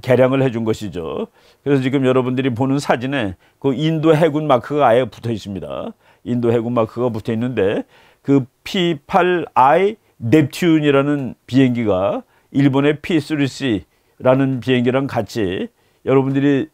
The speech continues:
두 기체를 보고 있을 텐데, P 쓰리 C는 그 앞에 프로펠러가 달려 있습니다. 그리고 P 팔 아이는 이 제트기죠. 이걸 가지고서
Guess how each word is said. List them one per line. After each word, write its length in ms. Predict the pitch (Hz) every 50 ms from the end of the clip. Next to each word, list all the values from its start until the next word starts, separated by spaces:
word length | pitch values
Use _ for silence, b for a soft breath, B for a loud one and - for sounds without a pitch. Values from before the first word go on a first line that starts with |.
| _ -
두 320 | - 131 131 127 117 - _ _
기체를 460 | - 143 135 - 147 131 131 131 113
보고 300 | - 131 127 117 127 139
있을 240 | 127 113 - 117 90
텐데, 420 | 131 135 139 117 98 107 143 254 _ _ _
P 140 | - 214 196
쓰리 240 | - - 196 165 160
C는 300 | - 190 185 196 208 190
그 100 | 180 170
앞에 380 | 143 127 - 196 180 185 170 b b b b b b
프로펠러가 580 | - - 311 269 185 - 208 180 170 147 151 143
달려 220 | 135 123 117 113
있습니다. 600 | 107 104 - 104 101 92 82 80 80 92 156 254 b b b b b b b
그리고 440 | - 131 135 131 139 139 135 131 120 -
P 220 | - - 190 156 -
팔 240 | - 156 147 147
아이는 580 | 143 110 120 120 120 120 123 147 175 190 226 233 _ _ _ _ _ -
이 120 | 113 104
제트기죠. 840 | - - 127 117 - - - 117 107 80 85 78 73 73 - - 208 _ _ _ _ -
이걸 260 | 123 127 139 143 143
가지고서 680 | 127 131 113 107 107 107 107 101 123 123 120 104 95